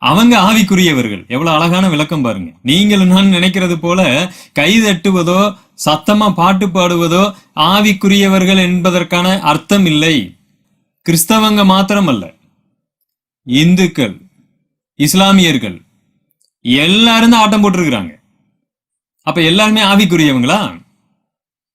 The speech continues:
நாம எந்த ஆவிக்குரியவர்கள், எப்படிப்பட்டவர்களா இருக்கிறோம் என்பதில் மிகுந்த எச்சரிக்கை உடைய-, உடையவங்களா இருக்கணும். அப்போஸ்தலனாகிய பவுல் கொரிந்து சபைக்கு இப்படியாக எழுதுகிறார். ஒன்னு கொரிந்தியர் மூன்றாம் அதிகாரம்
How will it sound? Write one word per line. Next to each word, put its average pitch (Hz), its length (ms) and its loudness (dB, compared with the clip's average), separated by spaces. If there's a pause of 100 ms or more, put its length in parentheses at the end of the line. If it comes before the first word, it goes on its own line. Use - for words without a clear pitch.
(600)
நாம 143 340 0
எந்த 185 340 0
ஆவிக்குரியவர்கள், 180 840 0
எப்படிப்பட்டவர்களா 175 720 -2
இருக்கிறோம் 165 380 -2
என்பதில் 160 380 -2
மிகுந்த 185 260 2
எச்சரிக்கை 170 420 -2
உடைய-, 156 280 -4
உடையவங்களா 160 520 -4
இருக்கணும். 156 360 -6 (1080)
அப்போஸ்தலனாகிய 190 680 2
பவுல் 151 320 -2 (560)
கொரிந்து 220 340 4
சபைக்கு 185 360 0
இப்படியாக 170 440 0
எழுதுகிறார். 131 500 -4 (640)
ஒன்னு 185 240 2
கொரிந்தியர் 180 540 0
மூன்றாம் 180 440 0
அதிகாரம் 135 460 -2